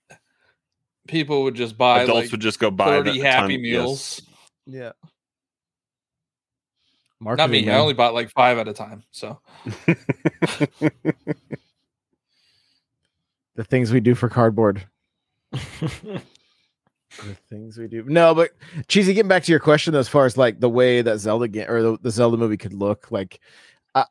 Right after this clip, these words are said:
Speaker 3: I would, there's a, there's a thumbnail when I just did a quick, like, search for the Zelda movie,
Speaker 4: Mm-hmm.
Speaker 3: and, uh, Zelda kinda resembles Peach, and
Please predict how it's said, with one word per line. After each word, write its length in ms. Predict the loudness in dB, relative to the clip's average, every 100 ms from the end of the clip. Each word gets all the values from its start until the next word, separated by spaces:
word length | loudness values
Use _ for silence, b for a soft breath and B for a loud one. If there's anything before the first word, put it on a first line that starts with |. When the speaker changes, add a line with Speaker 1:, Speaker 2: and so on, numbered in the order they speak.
| _
Speaker 3:
I 140 | 0 2
would, 240 | 2 -2 _ _ _ _ _ _ _ _ _ _ _ _ _ _ _ _ _ _ -10
there's 360 | 0 2 4
a, 140 | 2 2
there's 240 | 0 0
a 80 | -2
thumbnail 580 | 2 2 4 2 2 0
when 120 | -2
I 100 | -2
just 200 | -2 0
did 120 | 0
a 60 | 0
quick, 300 | 0 -2 -2 _
like, 220 | -6 -6
search 420 | -6 -4 -4 -4 -2
for 160 | 0
the 100 | 2
Zelda 260 | 4 4 4
movie, 360 | 2 0 -2 b b b -2
Speaker 4:
Mm-hmm. 20 |
Speaker 3:
and, 440 | 2 2 0 -2 -10 _ _ _ _ _ _ _ _ _
uh, 340 | -2 0 0 -4 -8
Zelda 480 | -6 2 2 2 0
kinda 300 | -2 -2 2
resembles 540 | 2 2 0 0 -2 -6
Peach, 680 | -6 -4 -4 -6 -10 -12 _ _ _ _ _ _ _ 0
and 760 | 2 2 0 -4 -8 -10 -14